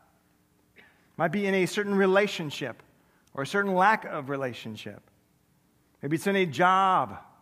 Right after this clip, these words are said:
that you've got that you just wish you could get out of, or, or a job you don't have that you wish you could get into. Is it in your finances? Do you feel chained, bound by that stuff?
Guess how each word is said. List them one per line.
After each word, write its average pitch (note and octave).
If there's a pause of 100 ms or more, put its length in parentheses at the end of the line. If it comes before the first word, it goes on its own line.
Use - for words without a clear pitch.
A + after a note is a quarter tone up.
(120)
that -
you've B2+
got A#2+
that A#2
you C3
just C#3+ (280)
wish G3
you G#3
could E3+
get D3+
out E3+
of, D3
or, D3 (220)
or E3
a D#3+
job F3
you F#3
don't G3+
have D#3
that C3+
you D3+
wish G3
you F#3+
could E3
get E3+
into. C#3 (720)
Is C#3
it G#3
in G#3
your G#3
finances? F3+
Do C#3
you C#3+
feel D#3+
chained, E3
bound D#3+
by C3+
that B2
stuff? A2+